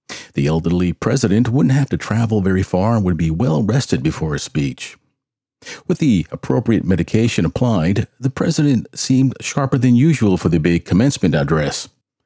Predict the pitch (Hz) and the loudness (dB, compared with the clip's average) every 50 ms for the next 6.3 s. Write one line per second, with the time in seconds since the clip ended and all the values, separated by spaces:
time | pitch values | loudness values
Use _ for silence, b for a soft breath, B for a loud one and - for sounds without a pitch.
0 | _ _ _ - 139 - - - - 127 - - 131 127 98 87 82 101 98 - | _ _ _ -4 -2 -2 0 -2 -2 -2 -2 -4 -2 0 0 0 0 0 -2 -2
1 | - - 117 107 107 101 95 90 - 80 80 80 - - - 90 95 92 95 85 | -4 -2 0 2 2 2 0 0 0 -2 -2 -4 -6 -6 -4 -4 -2 -2 -2 -2
2 | 92 117 120 - - 98 92 92 85 - - 104 110 127 139 147 143 - _ _ | -2 -2 -2 0 0 0 0 -2 -2 -4 -2 -2 0 2 2 0 0 -4 _ _
3 | _ _ _ _ _ _ _ _ - - - 165 170 165 - 151 139 127 - 104 | _ _ _ _ _ _ _ _ -10 -4 -2 -2 -2 0 0 0 0 2 2 0
4 | 104 104 110 101 101 104 110 113 113 117 110 - 87 80 85 92 110 113 117 117 | 2 2 2 2 2 2 2 2 0 0 0 -2 -2 0 0 0 2 2 2 2
5 | 107 104 107 104 95 - 92 95 101 - - 98 110 101 92 98 104 139 127 95 | 2 0 0 0 0 0 0 -2 -2 -2 -2 0 0 0 2 2 2 2 2 0
6 | 78 73 - - - | 0 -2 -4 -8 -12